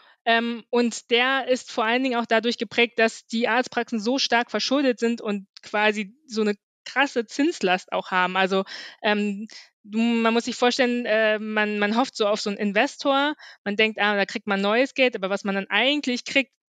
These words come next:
ist viel mehr Schulden, ähm, die man erstmal abbezahlen muss, um halt nicht Konkurs zu gehen als Arztpraxis.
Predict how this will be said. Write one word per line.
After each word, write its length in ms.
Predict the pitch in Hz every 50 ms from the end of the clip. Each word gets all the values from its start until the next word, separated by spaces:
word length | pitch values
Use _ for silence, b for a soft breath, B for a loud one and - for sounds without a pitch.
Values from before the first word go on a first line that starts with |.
| _ _
ist 240 | - 226 220 - -
viel 260 | - - 285 311 302
mehr 200 | 277 254 240 240
Schulden, 680 | - - 262 254 262 269 254 202 208 214 226 247 285 - B B B B B B -
ähm, 240 | 214 214 214 214
die 80 | 196 226
man 160 | 220 214 208
erstmal 260 | 220 226 - - 208
abbezahlen 720 | - 262 - - - - - 190 180 180 185 185 185 185 185
muss, 440 | 185 185 185 214 233 - - - - b b b b b
um 180 | - 208 202
halt 160 | 202 202 202 196
nicht 200 | 214 226 - -
Konkurs 460 | 226 202 196 - - 269 262 - -
zu 120 | - 185
gehen 160 | 170 185 180
als 180 | 175 - - - -
Arztpraxis. 800 | 180 170 190 - - - - - - - - - - - -